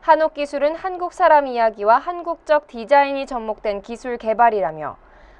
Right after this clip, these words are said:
홈페이지나 에스엔에스 운영을 통한 꾸준한 한옥 기술의 정보 확산, 인프라 구축, 산업화 지원 및 인증, 전문가 인력풀 관리 등 제도 정비 등이 반드시 필요하다고 말했습니다.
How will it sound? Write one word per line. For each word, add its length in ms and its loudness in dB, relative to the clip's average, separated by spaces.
홈페이지나 680 0
에스엔에스 580 0
운영을 400 -6
통한 340 -6
꾸준한 500 -4
한옥 340 -6
기술의 360 -2
정보 360 -4
확산, 380 -4
인프라 420 0
구축, 440 -8
산업화 500 2
지원 360 -4
및 180 -8
인증, 420 -8
전문가 520 2
인력풀 520 -2
관리 320 -2
등 260 -8
제도 340 -4
정비 300 -2
등이 240 -6
반드시 400 -10
필요하다고 680 2
말했습니다. 840 -2